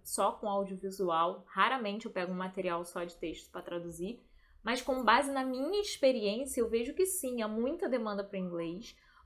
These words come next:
pro espanhol de repente um pouco menos, mas não deixa de existir demanda pro espanhol, nós temos demanda sim,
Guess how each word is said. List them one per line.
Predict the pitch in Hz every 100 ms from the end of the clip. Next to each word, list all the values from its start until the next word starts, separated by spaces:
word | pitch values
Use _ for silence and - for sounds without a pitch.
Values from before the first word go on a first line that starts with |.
| -
pro | 311
espanhol | 330 - 330 302 262
de | 247
repente | 262 254 240 233
um | 247
pouco | 240 247 262 302 359
menos, | 269 208 190 196 269
mas | 294 254 262
não | 262 349 587
deixa | 294 254 370 370 233
de |
existir | 233 220 - 220
demanda | 202 190 185 180
pro | 185
espanhol, | 208 - 202 180 180 202 302 - - -
nós | 233
temos | - 214 208
demanda | 202 196 190 185
sim, | - 247 277